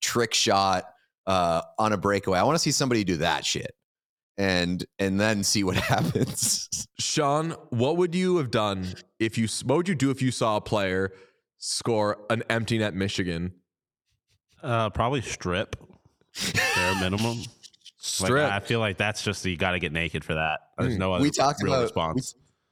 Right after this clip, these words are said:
Speaker 1: we talked about Sean's, the, the sh-, part of Sean's brain that was activated when he saw Connor McDavid below the goal line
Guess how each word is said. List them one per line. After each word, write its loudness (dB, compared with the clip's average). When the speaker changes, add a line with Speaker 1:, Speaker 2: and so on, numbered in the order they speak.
Speaker 1:
we 2
talked 2
about 2
Sean's, 2
the, 0
the 2
sh-, -2
part 2
of 0
Sean's -2
brain 0
that 0
was 0
activated 0
when 0
he 0
saw 2
Connor -2
McDavid 0
below 2
the 0
goal 2
line 0